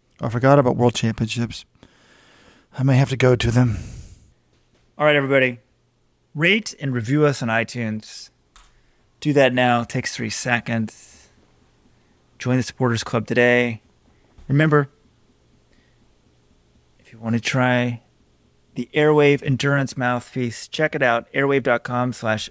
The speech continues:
Speaker 2: L R ten. Link in the show notes. You can save ten percent. If you wanna take your running to the next level, you need to try this out. I've got mine.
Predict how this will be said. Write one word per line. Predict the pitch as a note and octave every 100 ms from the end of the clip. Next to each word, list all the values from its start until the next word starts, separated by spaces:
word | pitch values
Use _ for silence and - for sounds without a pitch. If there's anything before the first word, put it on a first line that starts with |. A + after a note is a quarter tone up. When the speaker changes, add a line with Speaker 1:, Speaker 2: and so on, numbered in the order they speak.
| -
Speaker 2:
L | C#3 C3+
R | B2 A#2
ten. | A2+ - C3+ B2+ -
Link | C3+ C3
in |
the | A#2+
show | - B2
notes. | A#2+ A#2+ -
You |
can | A#2
save | A2 A2+ A2+
ten | - C3+ B2+
percent. | - A2+ - - C#3+ C3+ - - _ _ _ _ _ _ _ _ _ _ _ _ _ _ _
If |
you | A#2
wanna | A#2
take | A#2 A#2+ A#2
your | A#2
running | A#2 A2+ A2+
to |
the | A2+
next | A2 -
level, | C3 C#3+
you | B2+
need | A2+ G#2+
to |
try | - G#2+
this | G#2+ C#3
out. | C#3+ D3+
I've | E3+ E3+
got | A3 G3+
mine. | F#3 F#3 F#3 F#3